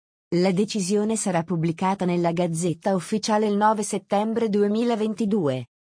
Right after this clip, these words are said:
Entrerà in vigore il giorno della sua adozione e si applicherà a partire dal dodici settembre duemilaventidue. L'accordo U E Russia di facilitazione del rilascio di visti è entrato in vigore il primo giugno duemilasette.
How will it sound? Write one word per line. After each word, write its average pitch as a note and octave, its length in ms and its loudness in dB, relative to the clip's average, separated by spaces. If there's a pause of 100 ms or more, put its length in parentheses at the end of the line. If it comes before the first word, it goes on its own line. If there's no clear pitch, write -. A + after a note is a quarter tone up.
(160)
Entrerà G3 480 0
in F3+ 160 0
vigore F3 360 0
il F3 120 0
giorno G#3+ 300 0
della G3 240 0
sua A3 240 0
adozione G#3 640 0
e G3+ 80 2
si - 240 -2
applicherà F#3 540 0
a G#3 40 0
partire G#3+ 560 0
dal F#3+ 220 4
dodici G3 400 0
settembre G#3+ 640 -2
duemilaventidue. G#3 1200 0 (640)
L'accordo G3+ 640 2
U A#3+ 40 2
E B3 60 2
Russia A#3 400 -2
di G#3 100 0
facilitazione G#3 880 0
del G#3 160 4
rilascio A3+ 460 0
di F#3+ 120 0
visti G#3+ 380 -2
è G3 80 4
entrato G3+ 560 0
in F3+ 140 2
vigore F3 340 2
il D#3+ 140 2
primo F3 260 0
giugno A3 480 0
duemilasette. G3 920 0